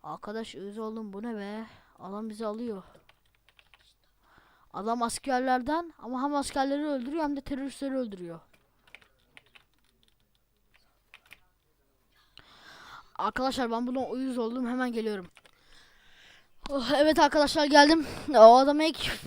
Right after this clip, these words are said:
durmadan kendi adamımızı bize öldürüyordu. Meğerse başka teröristlerle teammiş ama yer kalmadığı için adam hack kullanmıştı. Uyuz oldum ona, çıktım o yüzden.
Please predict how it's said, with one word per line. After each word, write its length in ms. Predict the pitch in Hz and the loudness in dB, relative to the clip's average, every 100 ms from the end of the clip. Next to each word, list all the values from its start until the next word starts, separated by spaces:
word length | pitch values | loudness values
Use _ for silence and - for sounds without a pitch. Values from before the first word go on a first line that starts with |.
| - | -10
durmadan 380 | 294 294 302 294 | -4 0 0 0
kendi 280 | 285 285 294 | 0 0 0
adamımızı 540 | 285 285 277 269 247 | -2 -2 -2 -4 -4
bize 200 | 226 262 | -4 0
öldürüyordu. 720 | 277 226 233 226 233 240 311 247 | 2 2 -2 -4 -8 -6 -6 -4
Meğerse 640 | 240 240 262 - 285 240 208 | -6 -4 -4 -6 -10 -8 -12
başka 480 | 165 220 226 - 277 233 - - | -6 -4 -4 -6 -8 -8 -12 -12
teröristlerle 500 | - 240 240 277 269 | -8 -8 -6 -6 -6
teammiş 580 | 254 - 285 269 311 294 | -8 -8 -6 -4 -4 -6
ama 220 | - 262 | -6 -4
yer 160 | 269 269 | -2 -2
kalmadığı 420 | - 277 277 233 | -2 -4 -2 -6
için 360 | 220 - 330 302 - - - - | -10 -8 -10 -10 -18 -20 -20 -10
adam 220 | 247 277 285 | -4 -2 0
hack 180 | 302 | -2
kullanmıştı. 600 | - 247 208 202 - - | -4 -6 -6 -6 -10 -8
Uyuz 340 | 202 254 294 262 | -10 -6 -4 -4
oldum 260 | 247 202 | -4 -6
ona, 200 | 208 254 | -8 -8
çıktım 400 | 285 - - 285 | -8 -10 -8 -6
o 80 | 226 | -6
yüzden. 340 | 202 202 285 | -6 -6 -6